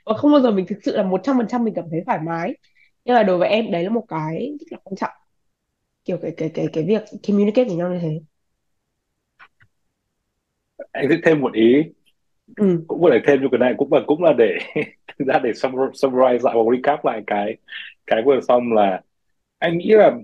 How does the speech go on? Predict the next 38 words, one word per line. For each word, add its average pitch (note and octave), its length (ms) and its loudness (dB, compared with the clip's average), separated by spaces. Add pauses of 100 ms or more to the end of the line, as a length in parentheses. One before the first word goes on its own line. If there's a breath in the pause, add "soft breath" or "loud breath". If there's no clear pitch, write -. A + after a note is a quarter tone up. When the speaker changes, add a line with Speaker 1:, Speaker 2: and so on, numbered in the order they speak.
(180)
Speaker 2:
có C3+ 160 6
một E3+ 180 -2
cái A2+ 240 4
mà, C3+ 320 2 (560)
ờ, C#3+ 120 2 (760)
mình B2+ 240 -2
chơi E3 160 6
với D3+ 100 8
nhau D3+ 360 4
là B2+ 140 4
bạn B2 320 0 (240)
ấy, - 160 -8 (420)
thì A2+ 200 4
có - 100 -2
một C#3+ 120 -10
cái A2+ 180 4
anh C3 140 -6
thấy A2 100 2
một B2+ 100 -6
điểm A#2 220 2
tương A#2 140 2
đồng. G2+ 200 4 (400)
Cái - 60 -2
này B2+ 120 2
thì A2 60 4
anh A2+ 140 0
assume A#2+ 380 2
thôi, A#2+ 160 2 (400)
correct B2 240 4
me B2+ 80 0
if A#2 140 4
I'm A2+ 60 -2
wrong. A2+ 240 2 (600)
Thì A#2 60 4 (460)
Speaker 1:
Ừ. G2+ 100 -6
Speaker 2:
anh A#2 80 -6
nghĩ C#3+ 140 -2
là E3+ 140 0